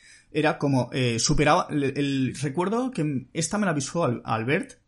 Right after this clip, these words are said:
Albert Brecht, un amigo mío que me llevo súper bien con él y siempre me está soltando empresas, a veces en plan, va-, vamos buscando los dos, y me dijo, además es que me dijo, "Mira el volumen de esta empresa".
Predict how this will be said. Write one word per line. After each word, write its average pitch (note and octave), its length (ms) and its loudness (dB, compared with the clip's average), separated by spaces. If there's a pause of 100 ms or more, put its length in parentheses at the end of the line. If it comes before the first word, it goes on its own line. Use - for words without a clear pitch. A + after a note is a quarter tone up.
(200)
Albert D#3 260 -2
Brecht, B2 240 -4
un C#3 60 -4
amigo D3+ 240 -2
mío F#3+ 260 -2
que B2+ 140 -4
me A#2 80 -2
llevo E3 120 0
súper D#3 220 -4
bien C3+ 180 0
con B2+ 160 -2
él D#3+ 140 -2
y C#3 60 -4
siempre C3 260 -4
me C3 60 0
está C#3+ 180 -2
soltando C3 380 -2
empresas, B2 360 -4
a B2+ 40 0
veces C3+ 260 -2
en B2 140 -2
plan, A#2+ 160 0
va-, A2+ 120 0
vamos D3 280 2
buscando C#3 320 -2
los A#2 140 -2
dos, F3 180 -2 (420)
y D#3 80 4
me D3 120 2
dijo, D3 280 0
además D3+ 240 4
es A3 80 -2
que - 80 -4
me D#3+ 80 2
dijo, C3 500 0
"Mira F#3 280 4
el G#3+ 60 4
volumen F#3+ 280 4
de F3 60 2
esta D#3+ 160 0
empresa". B2 480 -2